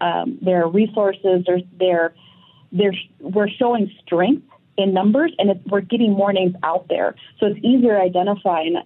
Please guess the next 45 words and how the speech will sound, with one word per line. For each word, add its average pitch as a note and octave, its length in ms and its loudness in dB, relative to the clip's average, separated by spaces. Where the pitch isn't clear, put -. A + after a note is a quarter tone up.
I G#3 120 -2
really, A#3 500 2
I, G#3 260 -2
I'm C4 120 0
just C4+ 100 -4
gonna G3+ 200 0
echo F#3 420 0
Carl G3 260 0
DeMaio. F3 460 -2
Uh, F3 280 0
you G3 100 -8
know, - 100 -6
I G3+ 120 0
think A3 240 -2
I A3 120 0
think B3 220 0
the G3+ 100 2
left F#3 400 0
tried G#3 260 0
to F3+ 80 0
do F#3+ 320 0
the F#3 120 2
whole, F#3 540 2
um, E3 360 -4
well, F#3+ 280 0
I E3+ 120 0
didn't, F3 240 -2
this F3 160 0
is D#3+ 140 -2
obviously D#3 400 0
known, D#3+ 360 2
try G3+ 140 2
to F#3+ 100 2
do F#3 260 2
the D#3+ 340 0
mailing G#3 460 2
your D#3+ 120 2
ballot F3 500 -2
to - 80 -2
hurt G#3+ 300 -2
us D3 180 -2
'cause F3+ 120 -6
they F3 100 -2
thought F3 240 -4
harvesting F3+ 680 -2